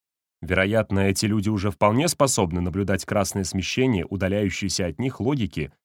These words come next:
и представлений о единстве мира. К сожалению, противопоставление наук друг другу происходит не только на уровне школьников, готовящихся к экзамену, но и дальше. Резерфорд, помнится, утверждал:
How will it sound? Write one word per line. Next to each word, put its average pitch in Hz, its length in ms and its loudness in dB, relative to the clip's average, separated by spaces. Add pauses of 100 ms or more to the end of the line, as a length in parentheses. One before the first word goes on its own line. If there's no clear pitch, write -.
(180)
и - 100 0
представлений 95 800 0
о 92 160 -2
единстве 90 600 -4
мира. 76 460 -6 (1200)
К - 60 -6
сожалению, 170 640 6
противопоставление 131 920 4
наук 127 380 6
друг 110 240 2
другу 143 320 4
происходит 120 580 0
не 117 140 0
только 147 320 0
на 107 100 4
уровне 95 320 2
школьников, 117 560 2
готовящихся 92 720 -4
к - 40 -2
экзамену, 73 600 -4 (360)
но 90 220 2
и 98 80 4
дальше. 123 540 0 (800)
Резерфорд, 113 640 2
помнится, 135 480 4
утверждал: 120 720 0